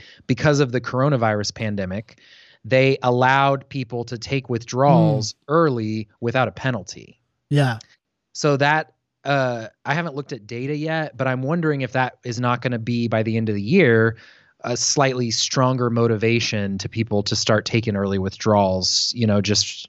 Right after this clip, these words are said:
Speaker 1: in the interim, right? 'Cause now I don't, I'm not gonna be charged that penalty. I could say it's due to covid, but I would also really like to have that pool.
Speaker 2: <laughs> I,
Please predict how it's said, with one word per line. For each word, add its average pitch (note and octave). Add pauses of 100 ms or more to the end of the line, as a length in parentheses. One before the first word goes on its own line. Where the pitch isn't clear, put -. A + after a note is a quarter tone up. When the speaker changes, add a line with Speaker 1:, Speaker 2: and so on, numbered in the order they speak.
Speaker 1:
in A2
the G#2
interim, F#2 (140)
right? G#2
'Cause G2
now A#2+
I B2
don't, A2
I'm A#2
not A2
gonna A2+
be A2
charged A2+
that A2+
penalty. G3 (480)
I C4
could F3+
say D3
it's C3+
due C3+
to C3
covid, A#2+ (180)
but C#3+
I B2+
would B2
also B2
really A2+
like A2
to G#2+
have G#2+
that B2+
pool. - (560)
Speaker 2:
<laughs> - (1080)
I, -